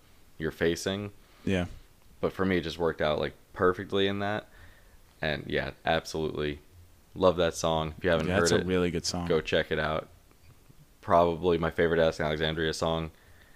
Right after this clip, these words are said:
Speaker 1: And I'm usually a fan of their earlier stuff too. So
Speaker 2: Yeah.
Speaker 1: that's, uh, that's
Speaker 2: I
Speaker 1: saying something. But lyrically, I think it's their,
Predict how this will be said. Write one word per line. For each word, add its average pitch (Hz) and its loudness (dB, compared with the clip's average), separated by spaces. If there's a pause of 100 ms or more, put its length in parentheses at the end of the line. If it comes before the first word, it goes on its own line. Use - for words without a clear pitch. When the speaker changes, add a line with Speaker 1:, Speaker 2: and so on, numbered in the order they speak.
(440)
Speaker 1:
And 73 0
I'm 80 2
usually 78 0
a 76 -2
fan 78 0
of 76 -2
their 76 2
earlier 76 0
stuff 71 -4
too. 69 -4
So 80 0
Speaker 2:
Yeah. 80 4
Speaker 1:
that's, 87 2
uh, 80 4 (920)
that's 87 0
Speaker 2:
I - 0
Speaker 1:
saying 78 2
something. 76 -4
But 78 -4
lyrically, 95 4
I 87 4
think 82 -2
it's 80 -6
their, 76 0